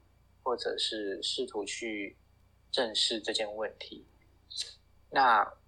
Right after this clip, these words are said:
我们的话就可能比较常让一些事情放在心里比较久。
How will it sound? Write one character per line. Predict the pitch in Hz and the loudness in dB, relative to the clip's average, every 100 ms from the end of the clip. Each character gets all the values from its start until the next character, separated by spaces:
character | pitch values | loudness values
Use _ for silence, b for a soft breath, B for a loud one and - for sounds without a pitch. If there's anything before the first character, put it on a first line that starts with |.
| - | -4
我 | - 104 | 0 2
们 | 104 | 2
的 | 104 - | 2 4
话 | 120 117 | 6 6
就 | 120 107 | 6 4
可 | - 98 | 2 -4
能 | 92 92 - | -4 -6 -6
比 | 98 | 4
较 | 110 113 | 4 6
常 | - 90 95 | 2 0 6
让 | 107 101 | 6 6
一 | |
些 | - 104 95 95 - | 2 2 2 0 -2
事 | - 107 | -4 0
情 | - 92 | -2 2
放 | - 104 | 6 6
在 | 104 | 6
心 | - 104 101 | 2 -2 -6
里 | 90 | -8
比 | - | -4
较 | 110 107 | 0 2
久。 | - 92 - | 2 0 -2